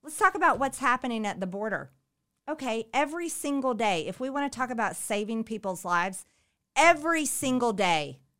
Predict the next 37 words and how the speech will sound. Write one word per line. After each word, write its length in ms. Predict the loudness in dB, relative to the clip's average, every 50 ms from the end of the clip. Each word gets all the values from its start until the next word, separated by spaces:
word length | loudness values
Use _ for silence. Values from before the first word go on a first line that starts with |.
| _
migrants 600 | -2 2 2 2 2 0 -2 -4 -4 -4 -10 -12 -4
die 420 | -2 0 0 0 0 -4 -6 -10 -16 _ _
trying 300 | -6 -4 -2 -2 -2 -2
to 180 | -4 -4 -4
illegally 680 | -4 -4 -4 -4 -4 -4 -4 -4 -4 -4 -4 -6 -6 -8
enter 240 | -8 -6 -6 -6 -6
our 180 | -6 -8 -8
country. 480 | -8 -10 -10 -10 -10 -12 -12 -14 -16 -18 _ _ _ _ _ _ _ _ _ _ _ _ _ _ _
They 100 | -2 0
die. 360 | 2 4 2 2 0 -4 -14 -20 _ _ _ _ _ _ _ _ _ _ _ _ _ _ _ _ _ _ _ _ _
Do 100 | -2 2
they 180 | 4 4 2
care 220 | 2 0 2 2 2
about 280 | 4 6 4 4 4
them? 320 | 4 2 2 2 0 -4 -10 _ _ _ _ _ _ -6
No. 400 | 0 2 2 2 2 -2 -4 -12 _ _
Wait, 260 | 0 0 0 0 -2
what? 440 | -2 0 2 2 2 0 -2 -2 -2
They 100 | 0 2
don't? 360 | 2 2 2 2 0 -2 -6 -14 _ _ _ _ _ _ _ _
Didn't 220 | -4 -2 0 0
Demo-, 300 | 2 2 2 0 0 -2 0
aren't 200 | 0 0 0 0
Democrats 460 | -2 -2 -2 -2 0 0 -2 -2 -2
the 80 | -4 -2
ones 420 | 0 0 0 2 0 0 -2 -2
that 240 | -2 -4 -4 -4 -6
went 200 | -6 -6 -4 -2
down 260 | 0 2 2 2 2
there 160 | 0 -2 -2 0
and, 120 | 0 0
like, 220 | 0 -2 -4 -6
cried 580 | -14 -8 2 6 8 8 10 10 8 6 4 2
at 100 | -2 -4
children 420 | -4 -4 -2 -2 -2 0 -2 -2
in 120 | -2 -2 -4
cages 800 | 0 0 2 2 2 2 2 0 2 2 2 0 -2 -4 -6